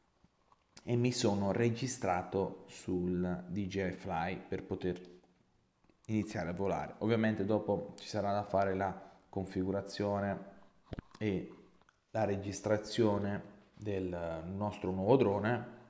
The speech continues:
quindi attivarlo, nel nostro caso Mavic Mini, ma per il momento andiamo a vedere il profilo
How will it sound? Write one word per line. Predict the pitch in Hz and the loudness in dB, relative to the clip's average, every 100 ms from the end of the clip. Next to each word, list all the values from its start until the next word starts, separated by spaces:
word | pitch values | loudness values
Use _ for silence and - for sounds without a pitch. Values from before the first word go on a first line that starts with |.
| _ - | _ -8
quindi | 95 92 | -6 -2
attivarlo, | 90 90 - 95 87 82 95 101 | -2 -4 -2 0 2 0 0 0
nel | 101 95 95 | 0 -4 -4
nostro | 95 - 95 | -6 -4 -2
caso | 95 95 95 | -2 -2 -2
Mavic | 95 92 92 - | -4 -6 -8 -10
Mini, | 95 85 107 - - - _ _ _ _ _ _ _ _ - | -8 -6 -6 -8 -16 -20 _ _ _ _ _ _ _ _ -4
ma | 107 107 - | 2 4 4
per | - 117 | 4 4
il | |
momento | 135 123 110 101 | 4 2 2 2
andiamo | 101 101 | 0 0
a | |
vedere | 98 98 95 95 95 - - - | 2 2 2 0 -4 -8 -16 -8
il | 104 | -6
profilo | - 98 - 95 92 98 135 - - | -4 -6 -4 -2 0 0 -2 -6 -18